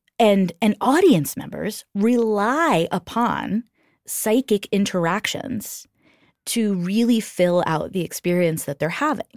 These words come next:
right? Because for someone to just play, it, and you can imagine, and you've seen this because it, it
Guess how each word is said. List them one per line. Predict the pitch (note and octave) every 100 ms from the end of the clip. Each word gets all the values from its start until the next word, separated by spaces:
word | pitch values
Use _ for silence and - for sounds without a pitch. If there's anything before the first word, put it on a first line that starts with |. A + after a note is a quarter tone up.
| -
right? | F3 F#3 -
Because | G3+ A3 F#3 F#3 - - - _ _ -
for | - A#3+
someone | - B3+ C4 B3+
to | B3 B3+ A3 G3 F3+ - F#3
just | E3 G3 G3 G#3+ - - _ _ _ -
play, | - G#3 F#3 F3 D#3+ D3+ D#3 _ _ _ _ _
it, | B3+ A#3+
and | B3+ C4
you | D4
can | E4
imagine, | E4+ F#4 B3+
and | B3
you've | B3
seen | - G4 G#4
this | F3 -
because | - C4 A#3+
it, | A3
it | - -